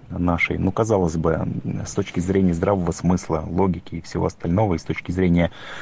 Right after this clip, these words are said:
женской логики особенно, ну, вот Джессика, это, не Джессика, а жена Фрэнка совершенно права, что,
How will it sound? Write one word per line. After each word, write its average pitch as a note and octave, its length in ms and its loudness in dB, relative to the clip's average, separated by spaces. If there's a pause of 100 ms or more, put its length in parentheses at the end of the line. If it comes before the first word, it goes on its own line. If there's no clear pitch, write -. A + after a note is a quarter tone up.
(240)
женской A2 460 2
логики E2+ 420 0
особенно, D#2+ 640 2
ну, F2 640 0 (300)
вот - 140 -6 (600)
Джессика, F2+ 560 0
это, F2 260 -4 (140)
не F#2+ 420 2
Джессика, G2+ 360 0
а E2+ 40 4
жена F2 420 4
Фрэнка E2 320 -2
совершенно F2+ 420 2 (300)
права, F#2+ 360 2 (800)
что, - 320 -4